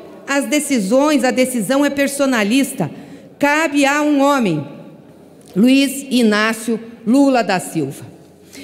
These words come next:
Por isso, reverter as decisões do Supremo, é, com o argumento, é, de, com o pretexto e o argumento de impedir que elas sejam usadas para outros réus, aí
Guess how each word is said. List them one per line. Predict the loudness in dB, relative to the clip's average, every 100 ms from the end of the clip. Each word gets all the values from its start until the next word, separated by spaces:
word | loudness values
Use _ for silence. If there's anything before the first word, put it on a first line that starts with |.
| -6
Por | 0 2
isso, | 4 2 0 0
reverter | 0 2 2 0 0 2 2 2
as | 0
decisões | 0 -4 -2 0 2 2 0
do | -2
Supremo, | -2 -4 0 0 0 -2 -8 -14 -20 -20 -20 -20 -14 0
é, | 2 2
com | 2 2 4 4
o |
argumento, | 2 0 2 4 4 2 0 -2 -10 -12 -16 -20 -20 -6
é, | 0 2 0
de, | 0 2 4 4
com | 2 0
o | 2
pretexto | 0 0 0 0 0 0
e | -2
o |
argumento | 0 0 2 2 0 -2
de | 2
impedir | 4 2 2 2 2 2 2 4 2 -4 -16 -18
que | -4
elas | 0 0
sejam | 0 0 0 2 2
usadas | 0 0 0 0 -2 -4
para | -2 0
outros | 2 4 2 0 -4 -4
réus, | 0 0 0 -4 -14 -20 -20 -20 -10
aí | -2 0 4